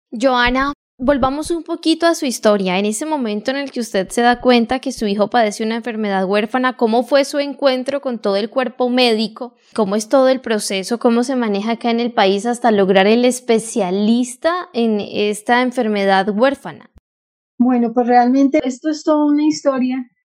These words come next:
Speaker 2: porque realmente, pues, uno no espera cuando obviamente tenemos salud y cuando estamos bien y no hay antecedentes en la familia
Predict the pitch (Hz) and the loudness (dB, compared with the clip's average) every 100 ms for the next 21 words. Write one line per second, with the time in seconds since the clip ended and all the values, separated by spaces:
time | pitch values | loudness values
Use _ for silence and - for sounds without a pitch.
0 | - 220 240 226 220 208 226 226 233 240 | -4 -2 0 4 4 4 4 6 4 2
1 | 240 240 214 220 226 226 - 233 214 214 | 2 2 0 2 0 -2 2 4 4 0
2 | 240 _ _ _ - 208 208 233 247 208 | -8 _ _ _ -8 -4 -2 0 2 2
3 | 208 220 214 220 233 208 196 196 - 214 | 2 0 0 2 0 0 -4 -10 -2 0
4 | 196 220 240 233 220 214 208 202 - 202 | 4 4 4 2 0 0 0 -2 -2 -4
5 | 202 202 226 226 220 226 220 214 220 226 | -2 0 4 8 8 8 6 2 0 0
6 | 226 240 214 208 214 220 247 233 226 226 | 0 4 4 4 -4 -4 -2 -2 -2 -4
7 | 208 202 196 | -8 -12 -6